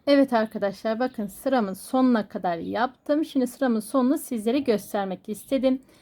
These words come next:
Üç tane zincirimi çektikten sonra tığımın başına bir defa doluyorum. Bakın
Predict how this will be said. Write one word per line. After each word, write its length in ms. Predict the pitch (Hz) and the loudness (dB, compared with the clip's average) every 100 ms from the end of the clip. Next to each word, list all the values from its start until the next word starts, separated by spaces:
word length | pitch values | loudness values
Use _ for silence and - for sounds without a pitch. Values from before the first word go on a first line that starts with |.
| _ - | _ -10
Üç 160 | 294 - | -10 0
tane 240 | 294 233 | 2 2
zincirimi 420 | 220 240 220 190 | 2 2 2 -2
çektikten 460 | 240 240 - 254 254 | -4 -4 -4 -2 -2
sonra 400 | 247 247 247 247 | 0 0 2 0
tığımın 280 | 269 254 247 | -2 0 0
başına 320 | 240 214 185 | -2 -6 -4
bir 160 | 214 214 | -2 -2
defa 380 | 233 196 180 | -2 -2 -2
doluyorum. 540 | 202 208 240 233 214 214 | 0 0 2 2 0 -2
Bakın 260 | 196 - | -4 -8